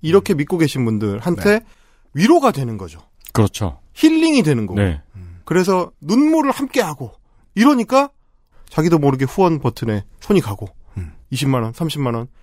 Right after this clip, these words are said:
Speaker 1: 이분들의 연금과 이분들의 용돈이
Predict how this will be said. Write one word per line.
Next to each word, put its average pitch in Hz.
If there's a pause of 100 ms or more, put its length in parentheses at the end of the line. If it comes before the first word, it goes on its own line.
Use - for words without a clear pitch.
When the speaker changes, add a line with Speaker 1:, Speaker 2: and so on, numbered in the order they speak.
(100)
Speaker 1:
이분들의 160
연금과 156
이분들의 165
용돈이 185